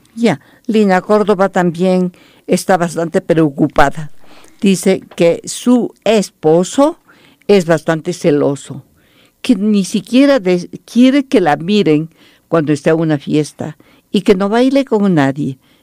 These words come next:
¿Yo debo bailar con cualquier persona o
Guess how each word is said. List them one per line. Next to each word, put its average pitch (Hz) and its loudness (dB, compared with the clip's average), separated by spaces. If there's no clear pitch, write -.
¿Yo 180 -4
debo 247 -2
bailar 202 -2
con - -4
cualquier 151 -2
persona 294 -4
o 202 0